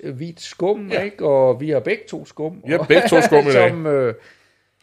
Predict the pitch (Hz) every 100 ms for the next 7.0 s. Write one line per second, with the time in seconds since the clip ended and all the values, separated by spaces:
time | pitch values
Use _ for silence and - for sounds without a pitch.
0 | _ - 147 135 131 127 120 117 117 113
1 | 123 - 127 123 127 156 151 139 165 165
2 | 180 180 175 170 180 190 190 180 240 233
3 | 269 175 - 123 69 73 82 135 151 160
4 | 185 175 170 131 127 117 110 107 107 104
5 | 110 - 107 - 123 131 143 175 220 208
6 | 196 143 - 92 - - 214 220 - 208